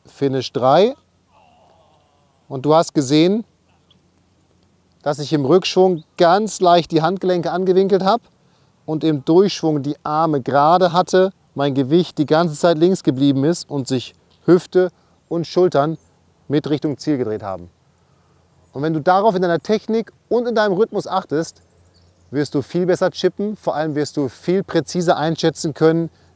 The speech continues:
wie Flug- und Rollverhältnis zueinander sein sollen.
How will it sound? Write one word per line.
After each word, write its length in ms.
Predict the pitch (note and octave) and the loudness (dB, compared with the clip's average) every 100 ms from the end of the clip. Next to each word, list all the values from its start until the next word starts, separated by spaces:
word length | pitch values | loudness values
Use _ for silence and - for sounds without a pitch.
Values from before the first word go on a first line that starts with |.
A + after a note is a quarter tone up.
| _ | _
wie 160 | B2 D3+ | -4 -4
Flug- 340 | - F3+ F#3+ | -2 -2 0
und 120 | E3+ D3 | 0 0
Rollverhältnis 760 | D3+ D#3+ D#3 D3+ D3+ C#3+ - | 0 0 0 0 -2 -8 -8
zueinander 480 | D#3 D3+ C#3+ C#3+ C3+ | -4 -2 -2 -2 -2
sein 260 | C3+ B2+ | -2 -4
sollen. 300 | G2+ G2 F2 | -8 -10 -12